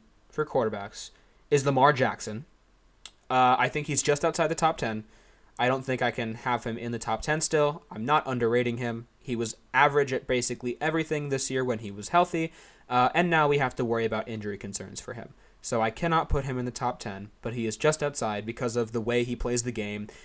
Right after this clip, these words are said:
and the way he makes defenses have to, uh, scheme basically for him.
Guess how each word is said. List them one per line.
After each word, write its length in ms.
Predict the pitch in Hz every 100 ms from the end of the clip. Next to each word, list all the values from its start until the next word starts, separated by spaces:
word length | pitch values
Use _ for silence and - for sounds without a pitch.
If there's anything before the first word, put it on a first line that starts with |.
| - -
and 80 |
the 60 | 113
way 160 | 120 120
he 160 | 120
makes 280 | 113 110 -
defenses 580 | - 120 117 110 117 -
have 220 | 107 -
to, 360 | - 107 101 101 - - _ 110
uh, 380 | 110 107 104 104 _ -
scheme 420 | - - 135 135 120
basically 420 | 123 120 120 117
for 240 | 113 110
him. 220 | 101 -